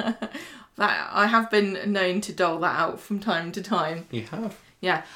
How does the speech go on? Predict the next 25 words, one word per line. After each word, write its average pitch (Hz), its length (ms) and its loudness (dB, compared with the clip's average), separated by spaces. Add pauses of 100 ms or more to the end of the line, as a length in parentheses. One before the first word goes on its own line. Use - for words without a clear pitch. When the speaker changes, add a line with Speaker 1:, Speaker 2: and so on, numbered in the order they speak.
Speaker 1:
On 247 200 8
Wednesdays, 175 760 6
Yasmin's 285 680 4
excited 277 580 2
'cause 208 120 -4
the 220 80 -2
Gazette 233 260 2
wanted 202 220 -2
to - 40 -8
do 214 140 8
a 208 40 8
feature 208 460 0
on 175 160 2
the 170 140 2
tackling 226 540 2
food 233 400 2
waste. 156 560 0 (360)
And 208 160 6
I 233 60 6
think 311 160 2
we 247 80 2
mentioned 226 300 4
this 196 120 4
last, 208 340 6 (280)
um, 160 360 4